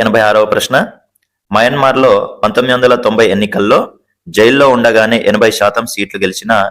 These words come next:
ఎన్ఎల్డీ పార్టీ నాయకులు ఎవరు? ఆప్షన్స్: ఏ జనరల్ నెవిన్, బి అంగ్ సాన్ సూకీ,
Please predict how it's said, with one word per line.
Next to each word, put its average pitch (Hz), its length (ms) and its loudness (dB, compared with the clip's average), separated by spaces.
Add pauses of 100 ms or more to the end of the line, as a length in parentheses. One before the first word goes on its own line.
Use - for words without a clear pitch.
(380)
ఎన్ఎల్డీ 120 380 2 (340)
పార్టీ 104 280 0 (280)
నాయకులు 98 440 0
ఎవరు? 90 220 2 (560)
ఆప్షన్స్: 156 360 -2 (680)
ఏ - 20 4 (420)
జనరల్ 104 380 0
నెవిన్, 131 260 2 (500)
బి 110 100 2 (340)
అంగ్ 101 200 -2
సాన్ 113 260 0
సూకీ, 110 300 -2